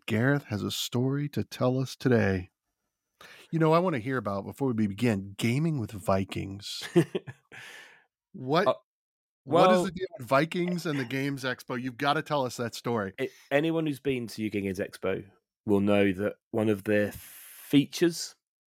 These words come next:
Speaker 2: highlights, if you wanna call it that, is that outside of the Games Expo, outside the N E C, where the expo is held,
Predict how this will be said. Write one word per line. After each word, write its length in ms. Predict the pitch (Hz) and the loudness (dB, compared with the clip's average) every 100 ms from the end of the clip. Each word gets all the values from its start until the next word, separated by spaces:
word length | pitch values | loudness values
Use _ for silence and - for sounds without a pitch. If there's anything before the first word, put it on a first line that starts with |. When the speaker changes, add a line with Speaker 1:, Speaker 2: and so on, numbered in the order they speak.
| _ | _
Speaker 2:
highlights, 680 | - 113 127 135 135 - - | -2 2 2 2 -2 -6 -14
if 140 | - | -6
you 80 | 127 | -4
wanna 160 | 127 120 | -4 -2
call 180 | 127 | 0
it 80 | 120 | 2
that, 220 | 120 120 - | 2 0 -4
is 200 | - 110 | -6 -4
that 180 | 107 107 - | 0 -2 -2
outside 680 | 117 110 - - 139 143 143 | -4 -4 -6 0 4 4 4
of 180 | 135 117 | 2 -2
the 140 | 113 107 - _ - | -4 -4 -6 _ -2
Games 320 | 117 110 104 | 2 2 0
Expo, 640 | 104 - - 101 101 104 - _ - | -8 -10 -4 -2 0 -4 -8 _ -8
outside 360 | 107 85 127 120 | -6 -2 0 4
the 100 | 117 | 4
N 80 | |
E 80 | 110 | 2
C, 400 | 101 - 101 101 _ _ _ _ - _ - | -2 -4 -4 -6 _ _ _ _ -20 _ 2
where 120 | 101 | 4
the 120 | 104 | 4
expo 300 | - - 101 | 2 2 2
is 80 | 98 | 2
held, 420 | 107 98 95 - | 0 0 0 -6